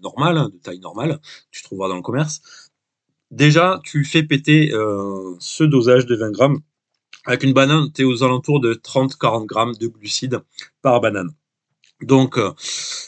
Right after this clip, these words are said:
donc, ben, tu peux abandonner ce genre de fruits. Euh, tu peux abandonner les croissants, tu peux abandonner,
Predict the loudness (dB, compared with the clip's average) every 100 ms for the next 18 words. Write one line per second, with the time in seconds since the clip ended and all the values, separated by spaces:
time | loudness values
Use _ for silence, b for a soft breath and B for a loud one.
0 | B _ 2 4 4 2 0 2 4 4
1 | 0 -2 0 2 2 0 0 2 2 0
2 | 2 -2 -4 -8 -8 -12 -4 -2 -2 -4
3 | -6 0 2 2 -2 -4 -4 -4 -4 -4
4 | -6 -8 -6 -4 -4 -6 -6 -6 -8